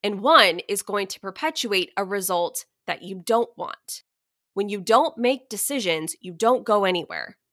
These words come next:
Being indecisive feels so much safer to us than being decisive, and so we just stay there. But it's actually the most unsafe thing that you can do when it comes to creating your dream life. You learn nothing by not deciding.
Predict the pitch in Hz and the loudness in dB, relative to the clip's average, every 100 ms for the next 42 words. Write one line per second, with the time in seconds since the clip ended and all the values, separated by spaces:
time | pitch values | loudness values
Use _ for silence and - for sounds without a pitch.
0 | _ 262 302 320 269 240 220 - 202 214 | _ -2 0 0 -2 -2 0 2 2 0
1 | 277 285 247 - - 226 208 190 - - | -4 -4 -6 -12 -4 0 0 0 -4 -2
2 | - 240 262 247 226 - - - 156 165 | -2 2 0 2 0 -2 -4 -2 -4 -6
3 | 220 233 233 - 247 240 277 302 - 214 | -4 -4 -4 -6 0 2 2 0 -6 -4
4 | 196 175 180 180 208 208 160 - 170 180 | -4 -4 -4 -2 -2 -4 -6 -6 -6 -8
5 | - 294 294 202 208 233 226 220 254 - | -4 -4 -4 -4 -2 -2 -4 -6 -6 -4
6 | - - 277 330 - 65 - _ _ - | -4 -2 -2 -2 -4 -6 -10 _ _ -4
7 | 254 262 - - - 381 302 233 - - | -2 -2 -2 -2 -2 -2 -2 -4 -4 0
8 | 226 285 - 233 214 - - 392 269 92 | 0 2 -2 -2 -2 -6 -4 0 0 -2
9 | - - _ - 208 202 190 - 175 170 | -12 -18 _ 0 0 -2 -10 -10 -8 -8
10 | 156 156 - - 240 - 220 - 190 185 | -6 -10 -8 -8 -6 -6 -8 -4 0 0
11 | 175 170 165 160 165 294 - - - - | -2 -4 -6 -6 -2 -2 -2 -8 -20 -20
12 | _ _ 226 302 349 330 262 277 311 302 | _ _ -4 0 2 2 2 0 2 2
13 | 180 170 - - 220 214 214 226 - 190 | 2 -2 -12 0 2 4 4 4 0 -4
14 | - 185 170 85 - | 0 0 -2 -6 -12